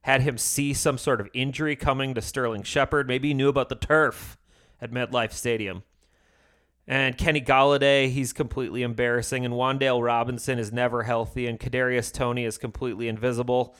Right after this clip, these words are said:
So Richie James may be the number one wide receiver in New York. I'd only drop five percent on James since Danny Dimes is still his quarterback and more apt to run than pass, but you could get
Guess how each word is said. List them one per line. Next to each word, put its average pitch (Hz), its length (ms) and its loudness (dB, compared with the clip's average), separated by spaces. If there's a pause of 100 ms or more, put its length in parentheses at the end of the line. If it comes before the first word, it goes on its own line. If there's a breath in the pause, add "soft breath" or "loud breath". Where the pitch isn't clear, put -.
(300 soft breath)
So 156 260 2
Richie 196 340 0
James 156 560 2
may 147 120 2
be 147 140 -2
the 139 140 -2
number 156 340 0
one 147 240 0
wide 135 240 0
receiver 131 480 -4
in 117 180 -4
New 127 100 -2
York. 120 440 0 (880 soft breath)
I'd - 80 -2
only 214 200 4
drop 156 340 6
five 143 260 4
percent 139 380 -2
on 131 180 -2
James 127 380 -2
since 120 180 -8
Danny 123 320 -2
Dimes 120 380 -2
is 107 100 -8
still 123 200 -2
his 110 100 -2
quarterback 120 580 -2
and 113 100 -2
more 117 240 -4
apt 117 280 -8
to 123 100 -6
run 117 220 -2
than 113 160 -6
pass, 120 420 -4
but - 300 -4 (100)
you 101 140 -20
could 139 260 -6
get 131 240 -2